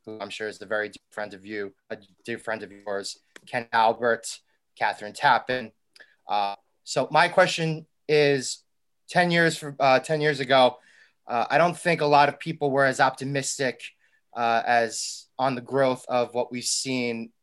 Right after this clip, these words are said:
uh, N B C really contribute, I think, to the game of hockey. And there are a lot of concepts along the way that have really, uh, also grown the game, such as the Winter Classic,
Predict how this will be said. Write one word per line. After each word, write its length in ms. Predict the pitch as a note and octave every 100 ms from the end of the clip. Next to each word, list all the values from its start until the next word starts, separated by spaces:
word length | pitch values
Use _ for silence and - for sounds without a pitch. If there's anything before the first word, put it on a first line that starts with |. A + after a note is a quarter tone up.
| -
uh, 300 | A2+ G#2+ G#2 F#2+ _ _ _ _ _ _ _ _ _ _ _ _ -
N 140 | C#3+
B 100 | C#3+
C 540 | B2+ - C#3+ C3 A#2+ - _ _ _ _ _ -
really 280 | E3 E3+ E3
contribute, 840 | - E3 - D#3 A2+ G#2+ - - -
I 80 |
think, 280 | A2 C3 A2+
to 120 | -
the 60 | A#2+
game 220 | A#2 A#2+
of 100 | A2+
hockey. 440 | - A2 - A2+ A2
And 180 | A2
there 100 | A#2
are 40 | B2
a 40 |
lot 180 | C3+ C#3+
of 80 | C3+
concepts 540 | - D3 C#3 D3+ -
along 280 | C3 C3 B2
the 80 | A#2+
way 320 | A#2+ A2+ - _ _ _ _ _
that 140 | A#2+ A#2
have 280 | A#2 A2+
really, 560 | B2 C3+ C3 B2+ A#2+ A#2 _ _ _ _
uh, 200 | - G#2+
also 380 | G#2+ C#3 C3+ C#3
grown 320 | A#2 B2+ B2+
the 80 | A#2+
game, 260 | A#2 A#2 A2
such 280 | - B2 B2
as 120 | G#2+
the 80 | A#2
Winter 200 | A#2+ A2+
Classic, 640 | - C3+ A#2 - A#2 -